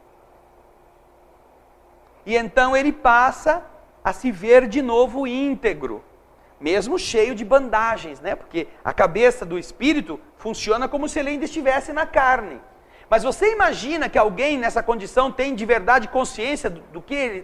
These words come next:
do que aconteceu com ele? Se vendo assim? Já fazia algum tempo que ele estava em um estado assim, de alienação. Alguém morre em um sanatório.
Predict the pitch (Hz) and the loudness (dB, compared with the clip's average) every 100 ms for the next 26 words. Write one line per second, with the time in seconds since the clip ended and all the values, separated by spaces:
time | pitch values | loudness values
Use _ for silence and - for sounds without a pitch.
0 | - 160 302 277 254 233 214 359 381 - | -10 -2 0 0 -6 -4 -2 -4 -6 -12
1 | - _ _ _ _ _ _ - 208 165 | -20 _ _ _ _ _ _ -18 -12 -2
2 | 311 269 175 294 392 370 _ _ _ _ | 0 0 -6 -10 -12 -12 _ _ _ _
3 | _ _ _ - 285 277 254 240 359 381 | _ _ _ -4 2 4 2 4 6 6
4 | 349 427 453 311 381 453 269 247 214 - | 8 4 4 0 0 0 -4 -2 -2 0
5 | 208 220 208 196 190 - 214 208 185 - | 4 4 4 0 -6 2 4 4 -2 -12
6 | 151 208 196 208 185 170 - 131 107 - | -2 -2 0 -4 -6 -8 -8 -8 -10 -20
7 | _ _ _ _ _ _ _ _ _ _ | _ _ _ _ _ _ _ _ _ _
8 | _ _ _ _ _ _ _ _ _ _ | _ _ _ _ _ _ _ _ _ _
9 | _ _ _ _ - 220 226 294 277 269 | _ _ _ _ 2 4 4 0 0 4
10 | 294 330 277 349 349 - - _ _ _ | 4 4 2 -2 -4 -10 -20 _ _ _
11 | _ _ _ _ _ _ _ - 240 247 | _ _ _ _ _ _ _ -8 -6 -4
12 | 233 220 190 - 185 202 - 233 208 202 | -6 -8 -12 -14 -12 -12 -2 0 2 0
13 | 240 220 147 117 | 4 6 4 -2